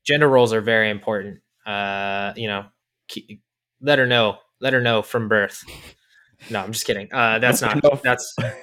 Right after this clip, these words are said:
Speaker 1: <laughs> that's not why. No, I,
Speaker 2: <laughs>
Speaker 1: uh, down with the patriarchy for sure. But, um, but no,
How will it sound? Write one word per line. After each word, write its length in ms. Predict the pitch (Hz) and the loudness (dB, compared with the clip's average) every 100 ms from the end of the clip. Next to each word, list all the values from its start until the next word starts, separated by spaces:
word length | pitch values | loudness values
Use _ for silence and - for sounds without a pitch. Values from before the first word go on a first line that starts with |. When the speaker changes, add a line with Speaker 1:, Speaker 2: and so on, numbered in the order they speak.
| - | -20
Speaker 1:
<laughs> 340 | - - - - 127 | -14 -12 -8 -2 2
that's 340 | 165 147 139 | 2 2 2
not 180 | 127 107 | 0 -2
why. 240 | 101 95 98 | 0 -2 -2
No, 340 | 117 107 104 | -2 -2 0
I, 180 | 107 113 | 0 -2
Speaker 2:
<laughs> 160 | 113 | -2
Speaker 1:
uh, 220 | 120 123 113 117 | -4 -4 -6 -2
down 200 | 135 135 | 0 2
with 80 | - | 0
the 80 | |
patriarchy 600 | 117 107 - 95 95 101 | -2 -4 -4 -8 -10 -14
for 140 | - 104 | -12 -10
sure. 300 | - 98 95 | -8 -10 -8
But, 200 | 107 110 - | -8 -8 -8
um, 240 | 120 110 110 131 | -8 -6 -8 -16
but 220 | 120 139 139 | -8 -6 0
no, 200 | 120 | 0